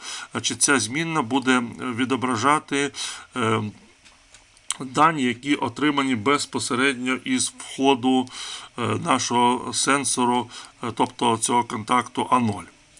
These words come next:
Значить, в даному випадку ми отримуємо цифрове значення, яке треба ще при-, привести до напруги. І тип float, це вже буде,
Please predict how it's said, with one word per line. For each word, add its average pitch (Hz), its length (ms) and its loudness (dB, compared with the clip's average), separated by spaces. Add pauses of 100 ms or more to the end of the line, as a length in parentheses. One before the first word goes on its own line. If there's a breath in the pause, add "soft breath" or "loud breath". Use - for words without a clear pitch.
(600 loud breath)
Значить, 120 260 -6
в 107 40 -8
даному 156 320 6
випадку 160 640 2 (340 loud breath)
ми 135 120 4
отримуємо 135 920 2
цифрове 123 680 2
значення, 143 600 0
яке 120 280 -2
треба 127 340 0
ще 123 360 0 (120)
при-, 120 240 -2 (140)
привести 127 560 -2
до 120 320 0
напруги. 113 460 -6 (640 loud breath)
І 165 200 4 (200)
тип 156 320 0
float, 185 320 6 (440 loud breath)
це 147 200 2
вже 131 180 4
буде, 127 480 2